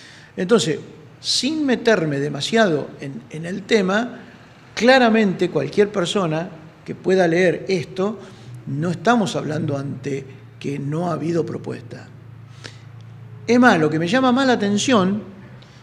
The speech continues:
es que en el Congreso anterior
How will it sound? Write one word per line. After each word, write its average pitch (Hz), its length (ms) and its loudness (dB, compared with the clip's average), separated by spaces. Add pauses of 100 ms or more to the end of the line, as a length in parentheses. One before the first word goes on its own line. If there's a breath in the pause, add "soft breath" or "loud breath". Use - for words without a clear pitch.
(200 loud breath)
es 202 180 2
que 190 400 4
en 180 100 -2
el 170 680 2
Congreso 214 420 -4
anterior 233 800 -2